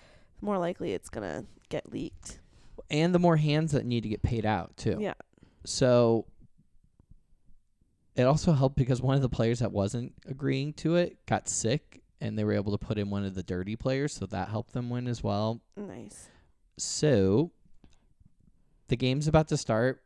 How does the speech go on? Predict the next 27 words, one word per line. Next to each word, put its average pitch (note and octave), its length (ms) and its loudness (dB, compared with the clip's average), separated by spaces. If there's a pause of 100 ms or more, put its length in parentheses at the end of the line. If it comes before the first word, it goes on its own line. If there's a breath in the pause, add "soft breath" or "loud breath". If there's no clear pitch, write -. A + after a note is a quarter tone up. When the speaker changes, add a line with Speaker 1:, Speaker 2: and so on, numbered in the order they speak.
(120)
Speaker 2:
Another A#2+ 500 0
group A2+ 360 -2
of B2 160 -2
gamblers G#2+ 520 -2
approaches A#2+ 840 0
<laughs> - 0 -
this C3+ 220 4
one C3+ 240 0
player A#2 400 0
and A#2+ 100 -2
is A2+ 80 -6
like, A2 160 0
"Hey, A#2 360 0 (380 soft breath)
we'll C#3 160 6
pay D#3 180 2
you D#3 180 4
more C3 320 4
if G#2+ 220 -2
you, A#2 160 -2
like, G#2+ 440 -2 (520)
are G#2+ 120 0
in A2 180 -2
with G#2 180 0
us G2+ 220 0
on F#2+ 140 -4
the F#2 60 -4
fix." - 580 -8